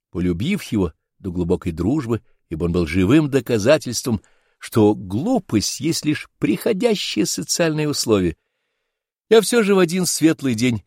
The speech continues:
подал ему руку на прощание и поехал в Уральские степи. «Езжай куда хочешь», — сказал мне Павел Егорыч, —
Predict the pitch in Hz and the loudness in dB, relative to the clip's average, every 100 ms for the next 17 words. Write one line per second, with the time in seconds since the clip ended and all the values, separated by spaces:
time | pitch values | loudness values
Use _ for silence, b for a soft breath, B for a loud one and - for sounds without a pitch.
0 | _ _ - 127 101 98 95 95 180 185 | _ _ -2 2 4 4 4 2 2 0
1 | 170 156 151 - 123 117 101 _ _ _ | -4 -2 -4 -4 -2 -2 -2 _ _ _
2 | 92 85 82 160 - 156 - _ _ - | -10 -4 0 0 0 -6 -8 _ _ -4
3 | 82 92 - - 87 - - 73 - _ | -2 -2 -4 -10 -6 -6 -6 -14 -14 _
4 | _ _ _ _ _ _ _ - 90 113 | _ _ _ _ _ _ _ -4 2 4
5 | 110 90 107 185 196 180 - 175 156 165 | 2 0 2 4 4 2 -2 -2 2 2
6 | - - 180 151 - 127 - - _ _ | 0 -2 -2 0 -2 -6 -8 -12 _ _
7 | _ _ - - 101 87 101 95 92 98 | _ _ -20 -6 -2 2 2 2 0 0
8 | 92 90 90 92 85 - | 2 2 0 -2 -2 -6